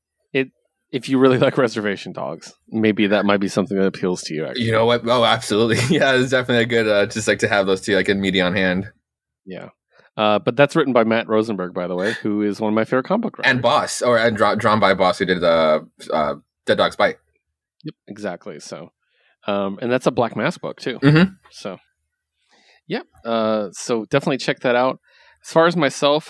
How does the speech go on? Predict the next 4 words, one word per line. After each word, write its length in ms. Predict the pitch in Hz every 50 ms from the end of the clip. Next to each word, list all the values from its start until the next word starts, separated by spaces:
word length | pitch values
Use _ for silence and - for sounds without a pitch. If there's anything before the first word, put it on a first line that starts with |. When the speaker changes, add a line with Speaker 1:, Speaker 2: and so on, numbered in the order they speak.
| - 120
Speaker 1:
um, 420 | 117 113 107 104 104 101 95 - _ _ _ _ _ _ _ _ _ _ _ _ _ _ _ _ _ _ _ _ _ _ _ - -
I 80 | 127 120
did 360 | 117 - 123 127 135 139 135
finish 600 | - - - 123 120 120 127 - - - - -